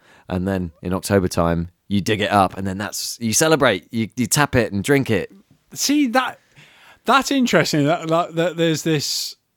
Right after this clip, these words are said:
Speaker 2: history of, like, kind of burying it so it's cold and it doesn't spoil. Whereas obviously, like, a, a lot of the sort of, like, British tradition was cram it full of hops
Speaker 1: <laughs>
Speaker 2: and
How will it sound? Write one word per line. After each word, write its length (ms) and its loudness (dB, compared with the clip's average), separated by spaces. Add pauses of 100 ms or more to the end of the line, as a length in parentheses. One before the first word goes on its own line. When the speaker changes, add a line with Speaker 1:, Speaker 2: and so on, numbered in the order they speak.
Speaker 2:
history 640 0
of, 640 -2 (680)
like, 280 2
kind 260 2
of 180 2
burying 440 6
it 240 -2
so 180 2
it's 120 -2
cold 380 2
and 80 -4
it 80 -4
doesn't 280 -2
spoil. 680 -2 (1400)
Whereas 420 4
obviously, 600 2
like, 340 2 (680)
a, 260 2
a 80 0
lot 220 0
of 160 -6
the 120 -2
sort 220 -4
of, 60 -4
like, 220 -4 (440)
British 280 0
tradition 440 -2
was 300 -4 (520)
cram 280 2
it 60 -2
full 160 0
of 80 0
hops 600 -2
Speaker 1:
<laughs> 0 -
Speaker 2:
and 120 4